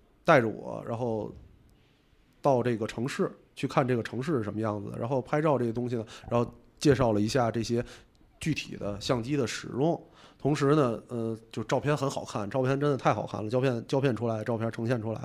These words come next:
的是我特别喜欢的。但是，呃，说实话，就是在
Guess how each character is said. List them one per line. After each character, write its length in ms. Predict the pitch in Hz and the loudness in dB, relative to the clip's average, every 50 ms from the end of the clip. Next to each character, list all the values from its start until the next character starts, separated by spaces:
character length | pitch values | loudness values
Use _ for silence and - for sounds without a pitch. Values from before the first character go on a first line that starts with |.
| 120 | -6
的 60 | 117 - - - - - - - | -6 -6 -10 -16 -18 -18 -18 -8
是 100 | - - | -2 0
我 80 | 123 113 | 0 2
特 100 | - 139 | 2 2
别 100 | 117 113 | 2 2
喜 180 | 110 - - | 2 0 -4
欢 200 | - 101 101 101 | -4 -2 -2 -2
的。 80 | 101 - - - - - - - - - | -2 -6 -10 -16 -20 -20 -18 -18 -16 0
但 140 | - 220 202 | 4 4 6
是， 480 | 160 175 151 127 117 113 107 - - - - | 6 4 4 4 4 2 0 -2 -4 -6 -4
呃， 500 | 120 117 113 110 110 107 104 107 117 - - - - _ _ - | -2 0 0 0 0 0 0 -2 -4 -6 -10 -12 -18 _ _ -4
说 160 | - 170 151 | 0 2 2
实 100 | 147 151 | 4 4
话， 320 | 151 180 143 110 - - - _ | 6 4 4 4 0 -6 -12 _
就 120 | - 135 123 | -10 -6 -6
是 100 | 123 - | -4 -2
在 320 | - 131 127 120 117 113 | 0 0 2 2 0 -2